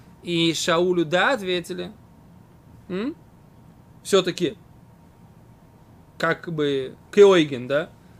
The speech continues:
Им ответили, так сказать, не соответственно их вопросу, а со-, а так, как хотелось бы. Там Ривка, там Довид, да? А этот,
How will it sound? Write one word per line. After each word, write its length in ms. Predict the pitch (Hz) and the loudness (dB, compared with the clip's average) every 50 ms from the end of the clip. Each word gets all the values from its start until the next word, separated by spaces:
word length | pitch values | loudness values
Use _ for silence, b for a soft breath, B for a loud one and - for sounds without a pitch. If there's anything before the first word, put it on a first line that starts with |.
| - - | -20 -10
Им 140 | - 202 196 | -6 -2 -2
ответили, 480 | 202 185 190 190 202 202 190 202 185 175 | -2 -2 0 0 0 0 0 -2 -6 -6
так 100 | 165 156 | -8 -8
сказать, 180 | - 175 151 | -12 -12 -10
не 400 | 175 180 190 196 196 196 226 247 | -10 -12 -12 -10 -8 -4 -2 -2
соответственно 520 | 233 - 233 220 214 220 233 220 185 202 190 | 0 2 0 0 2 2 0 0 0 -2 -6
их 80 | 180 | -2
вопросу, 500 | 170 175 175 165 185 185 170 147 - 147 | 0 -2 -2 0 0 0 0 0 -2 -8
а 40 | 147 | -12
со-, 240 | 139 - 165 165 170 | -10 -8 -10 -8 -6
а 80 | 175 180 | -8 -2
так, 160 | 175 214 208 | -2 0 0
как 140 | 202 190 170 | 0 -4 -4
хотелось 460 | - 196 180 190 190 175 151 139 131 | -4 -6 -2 0 -2 0 0 -2 -6
бы. 180 | 127 123 113 - - - - - - - - - - - - - - - - - - - - - - - - - - - - - | -8 -12 -14 -16 -20 -20 -20 -20 -20 -20 -20 -20 -20 -20 -20 -20 -20 -20 -20 -20 -20 -20 -20 -20 -20 -20 -20 -20 -20 -20 -20 -14
Там 180 | - - 143 143 | -10 -8 -6 -2
Ривка, 380 | 147 170 262 262 - - 180 | 0 0 0 0 0 -4 0
там 200 | 175 185 180 180 | 0 0 0 0
Довид, 300 | 165 165 147 123 113 110 | 0 0 0 0 -2 -6
да? 200 | 117 135 156 247 - - - - - - - B B B B B B B B B - - - - - - - - - - - | -8 -8 -8 -8 -12 -20 -20 -20 -20 -20 -20 B B B B B B B B B -20 -20 -20 -20 6 8 8 8 8 6 2
А 140 | 160 165 180 | 2 2 4
этот, 380 | 214 294 320 311 294 226 214 | 4 4 4 2 0 -2 -2